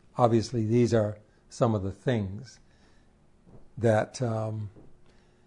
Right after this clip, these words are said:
caused the suffering of his wife during the dream that she had received. Then taking Jesus into the praetorium, the soldiers of the governor gathered the cohort, the cohort against him.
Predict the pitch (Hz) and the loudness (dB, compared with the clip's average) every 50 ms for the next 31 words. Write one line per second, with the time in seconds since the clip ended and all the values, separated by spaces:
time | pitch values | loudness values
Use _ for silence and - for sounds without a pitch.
0 | _ _ _ _ _ _ _ _ _ _ _ _ _ _ _ _ _ _ _ _ | _ _ _ _ _ _ _ _ _ _ _ _ _ _ _ _ _ _ _ _
1 | _ - - 120 120 110 98 107 101 - - - 147 131 - 143 123 117 113 107 | _ 2 4 4 4 4 2 -2 -6 -4 0 0 2 2 2 2 0 2 0 -2
2 | 98 104 98 98 101 117 117 113 107 - - - - _ - 123 117 107 107 107 | -4 -4 -4 0 2 2 2 2 0 -6 -12 -20 -20 _ -4 -2 0 0 0 -2
3 | 101 95 98 117 113 110 104 101 104 107 - - 147 117 98 107 104 107 120 107 | -4 -2 -2 0 0 0 0 -4 -6 -10 -10 -10 -8 -6 -6 -8 -8 -10 -12 -12
4 | - - 131 113 117 - - - _ _ _ _ _ - _ _ _ _ - - | -10 -10 -10 -12 -14 -18 -20 -20 _ _ _ _ _ -20 _ _ _ _ -20 -6
5 | - 120 127 139 147 147 151 147 147 156 147 135 117 107 127 131 131 107 113 113 | 0 4 6 6 8 10 8 8 8 8 4 4 4 6 6 6 6 4 2 2
6 | 98 120 120 120 120 113 98 - 123 110 - - 139 135 127 123 110 110 107 98 | 4 4 2 2 2 0 0 0 0 0 2 8 10 12 12 12 10 8 4 2
7 | 98 95 - - 131 120 120 107 107 113 110 98 117 113 90 101 113 98 117 120 | 0 0 0 4 4 4 4 4 4 2 2 2 0 0 0 0 0 2 4 4
8 | 107 117 113 107 101 95 95 113 120 123 113 123 120 104 113 - - - 139 127 | 4 2 0 -2 -2 0 2 4 4 4 4 2 0 -2 -2 -4 0 2 4 4
9 | 92 82 127 120 110 120 113 - - 165 135 - - 147 147 123 120 127 117 117 | 4 2 0 0 0 -2 -6 -8 -8 -8 -6 -2 2 4 4 4 4 2 2 2
10 | 107 101 120 123 123 - - 123 123 123 | 0 -2 -4 -6 -6 -6 -8 -8 -8 -8